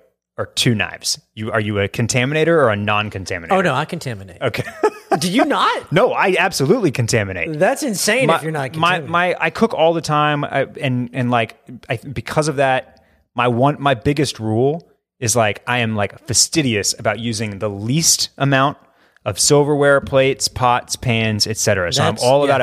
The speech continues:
Speaker 1: efficiency in the kitchen.
Speaker 2: Yes.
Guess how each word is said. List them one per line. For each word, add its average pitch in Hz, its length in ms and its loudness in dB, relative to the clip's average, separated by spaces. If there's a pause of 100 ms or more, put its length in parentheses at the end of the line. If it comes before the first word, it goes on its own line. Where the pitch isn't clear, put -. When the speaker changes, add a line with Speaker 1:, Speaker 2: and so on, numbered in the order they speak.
(120)
Speaker 1:
efficiency 117 720 -4 (440)
in 110 80 -8
the 104 60 -6
kitchen. 92 560 -2
Speaker 2:
Yes. - 360 -12